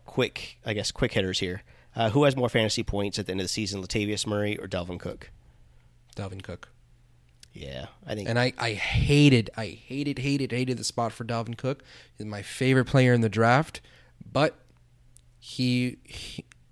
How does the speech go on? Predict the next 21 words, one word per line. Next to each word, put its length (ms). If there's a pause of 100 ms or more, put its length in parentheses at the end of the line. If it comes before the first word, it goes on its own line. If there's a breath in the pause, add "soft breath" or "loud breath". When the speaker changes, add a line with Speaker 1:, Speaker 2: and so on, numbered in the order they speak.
(340)
Speaker 2:
he'll 140
be 160
better 240
than 100
Latavius 440
Murray 240 (220)
by 160
far. 340 (180 soft breath)
And 100
he's 100
not 140
gonna 160
be 140
given 180
the 60
first 240
crack, 260 (220)
but 200 (200)
he'll 100
be 100
better. 220